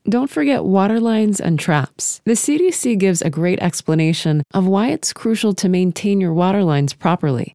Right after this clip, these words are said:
They state that biofilm and bacteria commonly occur in dental unit water lines because of the long, small diameter tubing and low flow rates used in dentistry,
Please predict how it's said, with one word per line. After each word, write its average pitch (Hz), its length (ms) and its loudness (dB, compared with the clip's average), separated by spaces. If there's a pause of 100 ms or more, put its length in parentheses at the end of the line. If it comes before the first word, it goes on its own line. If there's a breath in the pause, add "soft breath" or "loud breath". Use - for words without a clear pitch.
They 254 160 2
state 285 360 -2
that 185 240 0
biofilm 262 580 0
and 214 80 2
bacteria 175 680 0 (100)
commonly 269 480 0
occur 185 400 0
in 165 380 2
dental 226 360 0
unit 196 320 2
water 165 320 2
lines 143 380 0
because 151 400 -2
of 139 120 -2
the 143 100 0
long, 175 480 0
small 214 420 -2
diameter 190 560 0
tubing 160 480 -2 (100)
and 185 160 0
low 233 120 2
flow 220 320 -2
rates 165 320 0
used 156 200 -2
in 139 120 0
dentistry, 156 640 -2